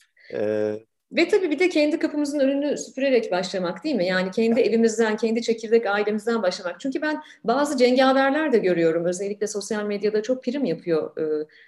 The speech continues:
Speaker 2: kadın
Speaker 1: Hı.
Speaker 2: dostuymuş gibi davranmak veya toplumsal cinsiyete, e, cinsiyet eşitliğine önem veriyormuş gibi davranmak ama
Speaker 1: Hı.
Speaker 2: her kadın cinayetinde ben bazen öyle, e, şiddet eğilimi olan, e, insanların, e, şiddeti kınadığını falan <laughs> görüyorum ki mesela.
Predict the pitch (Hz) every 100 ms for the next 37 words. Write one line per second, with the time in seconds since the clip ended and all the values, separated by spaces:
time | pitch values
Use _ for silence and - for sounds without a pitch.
0 | _ _ - 196 208 180 180 190 180 170
1 | 170 165 165 160 156 165 170 175 165 165
2 | 156 180 175 185 180 175 170 185 170 180
3 | 170 - _ _ _ - 160 151 135 160
4 | 170 190 180 185 180 175 170 190 185 160
5 | 156 165 165 165 156 156 170 285 277 180
6 | 156 - 127 339 339 302 285 269 247 214
7 | 202 208 214 220 240 247 254 254 233 247
8 | 269 269 _ _ - 175 175 170 170 220
9 | 208 196 233 233 233 214 226 226 220 -
10 | 180 185 220 240 226 220 220 220 - 175
11 | 175 170 175 180 240 233 233 240 233 233
12 | 240 254 233 240 233 226 226 247 247 240
13 | 196 190 185 156 147